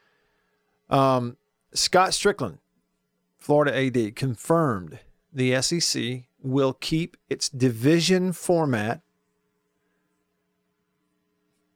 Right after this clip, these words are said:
and the eight teams that are currently scheduled, and that the league is still determining the two additional teams. I did some checking today.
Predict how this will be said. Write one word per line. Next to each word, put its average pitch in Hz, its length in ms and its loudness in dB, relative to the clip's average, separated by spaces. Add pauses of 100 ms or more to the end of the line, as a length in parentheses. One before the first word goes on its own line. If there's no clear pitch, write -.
(120)
and 139 160 2
the 123 200 2
eight 165 320 2
teams 175 340 0
that 147 120 2
are 127 60 2
currently 160 460 -2
scheduled, 120 600 0 (920)
and 143 120 4
that 147 140 4
the 135 100 -2
league 147 380 4
is 139 240 -2
still 165 440 2
determining 139 800 -2
the 120 100 0
two 156 420 2
additional 123 540 -2
teams. 131 500 -4 (880)
I 131 160 4
did 180 180 4
some 185 160 -2
checking 175 340 2
today. 147 480 0